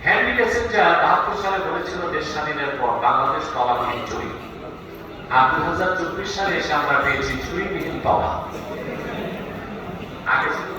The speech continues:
তলা, এখন আছে চুরি নাই, তলা। কত টাকা পাচার হয়েছে বিদেশ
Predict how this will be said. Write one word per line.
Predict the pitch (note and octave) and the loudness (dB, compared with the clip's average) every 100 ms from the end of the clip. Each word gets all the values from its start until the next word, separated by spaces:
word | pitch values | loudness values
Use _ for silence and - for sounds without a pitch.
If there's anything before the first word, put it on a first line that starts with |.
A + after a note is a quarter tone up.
| - | -8
তলা, | - - - - - - - - - - - - - - - - - | -6 -6 -4 -4 -6 -8 -8 -8 -8 -8 -8 -10 -10 -10 -10 -8 -8
এখন | - - F3+ | -8 -6 -4
আছে | - - - | -4 -6 -4
চুরি | E3 F#3 | -2 0
নাই, | F#3+ E3 - - - - - - - - - - - - | 2 4 4 2 -2 -6 -8 -8 -8 -8 -8 -10 -10 0
তলা। | - - - - - - | 2 4 2 -2 -6 2
কত | - - | 4 4
টাকা | - D#3 | 2 4
পাচার | D#3 D#3+ D#3+ D#3+ | 6 6 6 4
হয়েছে | E3 E3 E3 | 2 0 -2
বিদেশ | D#3 E3+ E3 | -4 -2 -2